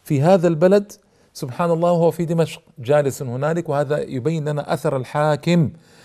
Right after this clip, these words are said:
عندما يكون صالحاً، عندما يكون صالحاً عالماً، كيف يؤثر في الدنيا كلها. هذا عمر وهو في دمشق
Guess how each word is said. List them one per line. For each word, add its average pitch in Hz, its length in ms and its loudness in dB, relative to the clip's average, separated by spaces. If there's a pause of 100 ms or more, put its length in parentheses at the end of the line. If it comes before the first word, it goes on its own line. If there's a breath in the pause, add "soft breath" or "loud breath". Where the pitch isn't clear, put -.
(140 loud breath)
عندما 147 260 0
يكون 139 240 -4
صالحاً، 143 680 -2 (500 soft breath)
عندما 135 380 -2
يكون 143 320 -4
صالحاً 143 640 -2
عالماً، 160 440 -2
كيف 151 260 -8
يؤثر 156 340 -4
في - 100 -14
الدنيا 175 440 2
كلها. 113 500 -6 (320 soft breath)
هذا 156 220 4
عمر 175 200 4
وهو 165 160 4
في 170 120 -4
دمشق 190 360 -2